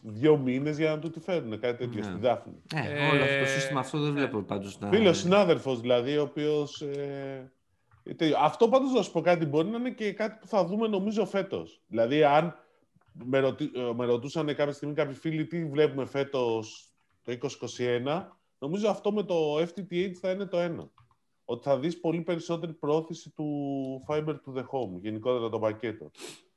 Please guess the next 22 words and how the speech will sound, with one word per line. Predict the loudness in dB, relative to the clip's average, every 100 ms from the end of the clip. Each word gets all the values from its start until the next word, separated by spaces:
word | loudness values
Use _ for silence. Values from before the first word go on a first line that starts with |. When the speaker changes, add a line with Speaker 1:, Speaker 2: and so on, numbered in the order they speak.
| _
Speaker 1:
Αυτόν. | -8 -2 0 0
Speaker 2:
Μμμ. |
Speaker 1:
Και | 4 6
ίσως, | 6 4 -2 -4 _ _ _
ίσως, | -2 0 -2 -4 -6 -8 _ _ _ _
φέτος | _ -4 -2 0
να | 0
δούμε | 0 -2
και | -6 -6
κάποια | -2 -2 0 0 2 2 2
από | 2 0
τις | -4
εταιρείες | -4 -2 0 -2
να | 0 0 0
δίνει | -2 -2 -4
πεν-, | -4 -4 0
ε, | 2 2 2
ένα | 2 0
γίγα | -2 -2 -2
P | -2 -2
P | 0
S | -2